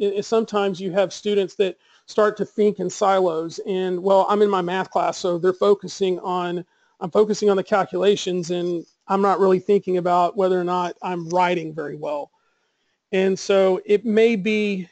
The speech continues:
it may warrant and be beneficial for the assignments, especially those across the entire core and not just in the communications piece. Um, ask students to,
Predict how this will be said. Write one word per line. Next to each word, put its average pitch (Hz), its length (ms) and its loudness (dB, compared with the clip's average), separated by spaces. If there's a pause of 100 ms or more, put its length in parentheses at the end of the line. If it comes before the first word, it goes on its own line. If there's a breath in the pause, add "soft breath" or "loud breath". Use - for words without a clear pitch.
(120)
it 208 140 -2
may 233 200 2
warrant 196 420 2
and 185 100 -4
be 185 120 -6
beneficial 185 720 -4
for 175 480 -4
the 175 120 -8
assignments, 185 500 -8
especially 190 600 -6
those 175 320 -4
across 180 480 -4
the 175 120 -12
entire 185 360 -4
core 175 300 -6
and 160 100 -10
not 175 240 -10
just 185 220 -10
in 170 60 -12
the 160 60 -12
communications 180 680 -8
piece. 165 380 -12 (680 soft breath)
Um, 175 380 -4 (160)
ask 240 300 2
students 185 680 -2 (500)
to, 185 500 -2